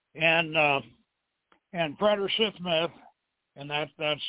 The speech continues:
Maximilian Paul, uh, he's, uh, been one of the editors, and, uh, and, and so let's, um, let's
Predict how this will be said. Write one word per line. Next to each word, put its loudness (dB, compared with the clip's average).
Maximilian -6
Paul, -2
uh, 2
he's, 2
uh, 4
been -4
one 2
of -2
the 0
editors, -2
and, -2
uh, 0
and, -4
and 0
so 2
let's, 2
um, 2
let's 0